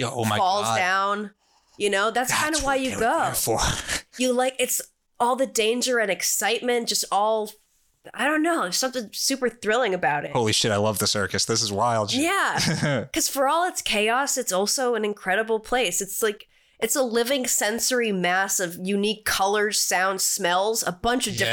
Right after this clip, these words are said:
Speaker 1: Yeah.
Speaker 2: fucking smells in one place. And you can also go there and see the faces of all five thousand of your closest neighbors.
Speaker 1: Oh,
Speaker 2: Where
Speaker 1: it's
Speaker 2: else can you do that?
Speaker 1: Yeah, it's spectacle.
Speaker 2: Yes.
Speaker 1: Yeah.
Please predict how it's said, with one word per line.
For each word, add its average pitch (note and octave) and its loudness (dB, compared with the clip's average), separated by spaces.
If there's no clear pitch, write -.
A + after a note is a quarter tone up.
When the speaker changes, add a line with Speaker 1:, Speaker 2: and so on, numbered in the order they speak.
Speaker 1:
Yeah. B2 2
Speaker 2:
fucking F2+ -2
smells E3+ 0
in E3+ -2
one D#3+ -4
place. D#3+ -2
And G#3+ -2
you C4 0
can D4 2
also E4+ 0
go A#3 2
there C#4 2
and A#3+ 0
see C4 -2
the A3 -2
faces A3 -2
of G3+ -2
all G3+ 2
five G#3 -2
thousand G3 0
of F3 -2
your F3+ 2
closest F#3+ -2
neighbors. - -2
Speaker 1:
Oh, - -4
Speaker 2:
Where B2+ 0
Speaker 1:
it's A#3+ 2
Speaker 2:
else A#3+ 0
can A#3+ 0
you G3 0
do G3 -2
that? G2 2
Speaker 1:
Yeah, B2 0
it's - -2
spectacle. - -4
Speaker 2:
Yes. G3 -2
Speaker 1:
Yeah. G#3+ 2